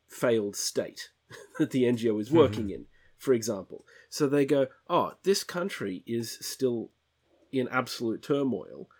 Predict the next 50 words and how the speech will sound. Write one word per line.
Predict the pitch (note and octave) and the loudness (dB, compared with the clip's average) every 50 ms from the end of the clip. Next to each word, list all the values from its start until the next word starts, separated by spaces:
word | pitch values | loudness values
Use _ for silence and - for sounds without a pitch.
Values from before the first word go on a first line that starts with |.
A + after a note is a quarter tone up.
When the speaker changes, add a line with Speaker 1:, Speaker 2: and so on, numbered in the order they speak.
| _ _ | _ _
Speaker 1:
Why | - A#2 A#2+ B2+ C3+ C#3 | -6 -2 2 2 4 2
should | C3+ - D3+ B2+ B2 | 2 0 -4 -2 -2
I | A#2+ A#2+ | -2 -4
give | A2 A2+ A2+ A2 G2 | -2 -4 -6 -4 -4
more | G#2+ G#2 G#2 G#2 | -4 -4 -2 0
money | A#2+ D#3+ F#3 D#3 E2+ C#2 - _ _ _ _ | 2 2 2 2 0 -4 -10 _ _ _ _
to | - - E2+ | -10 -10 -10
it?" | - - _ _ _ _ _ _ _ _ _ _ _ - - - - - - _ _ - | -10 -10 _ _ _ _ _ _ _ _ _ _ _ -18 -18 -18 -18 -20 -20 _ _ -2
Right? | - C3 C3 A#2 C3+ - | 4 6 8 8 8 6
Speaker 2:
Yeah. | F2 | 6
Speaker 1:
Because | - F3 - G3 F3+ D3+ | 6 6 8 8 8 12
you're | E3 G3 G3+ G#3 | 12 12 12 12
not | G#3 G#3 - - | 12 10 4 2
fixing | - A#3 A3 - - F3 D#3 | 0 0 0 2 2 2 2
the | D#3 D3+ | 2 0
country. | - B3 A#3 D#3 - - A#2+ - - - _ _ _ _ _ _ _ - | 0 0 -2 -2 -2 -4 -8 -8 -10 -14 _ _ _ _ _ _ _ -4
The | - D3+ | -4 0
country's | - G#3+ G#3 F3 F3+ E3 D3 | 4 4 4 4 2 -2 2
not | D#3+ D3+ - - - | 2 2 2 0 -8
fixed. | - - B3+ - - - - - - - C3 | -4 -2 -2 -2 -2 -2 -8 -8 -6 -2 -2
The | D3 | -2
problem | C#3 - F#3+ F3+ F3 F3 D#3+ | 0 2 2 2 2 0 0
keeps | - F3+ D#3+ | 4 8 10
Speaker 2:
Yeah, | D3 C3+ | 10 12
the | D3 D#3+ | 12 12
Speaker 1:
recurring. | A3+ G#3 G#3 F3 C3+ | 12 12 12 12 10
It's | - C#3 - | 8 8 8
Speaker 2:
government's | |
Speaker 1:
like, | F3 - - | 6 6 6
Speaker 2:
corrupt. | C#3+ C3 D3 C3+ D3+ | 6 6 6 4 4
Speaker 1:
it's | - - | 2 2
like | F3 E3+ D#3+ - | 0 0 0 0
throw-, | - - - - F#3 F3 E3+ E3 | -4 -12 -2 2 4 4 4 4
yeah, | - G3 F#3+ A#2 | 4 4 2 2
the | A#2 B2+ | 2 0
government's | F3+ F3+ F#3+ A3 F3+ D3+ - | 0 0 2 2 -2 -4 -4
corrupt, | - G#3 F#3 - - | 0 0 0 0 0
so | - C#3 | -2 -4
it's | C3 - - | -4 -4 -6
throwing | - - F3 D#3+ D#3 D3+ | -8 -6 -4 -2 -2 -2
money | C#3+ B2+ A#2+ A#2+ A#2 | -2 -4 -4 -4 -6
in | A#2+ | -6
a | C3 | -6
hole. | D3+ A3 G3 B2+ - - _ - _ - - - - - _ _ | -4 -4 -4 -4 -6 -8 _ -20 _ -20 -20 -20 -20 -20 _ _
The | - C3+ | -10 -8
problem | - - - A#3 A#3+ A#3+ F#3+ F3 D#3+ F3 | -8 -4 0 2 2 4 4 2 2 2
is, | F#3+ E3 C#3+ - | 0 0 0 -2
the | C#3+ C#3 | -2 0
actual | D3 F3 G#3+ G#3+ - - F3+ D3+ | 0 0 0 -2 -6 -8 -6 -4
reality | C#3 C3 B2 C3+ D#3 G3+ G3+ E3 B2+ G#2 | -4 -2 -2 -2 -2 -2 -2 -2 -2 -6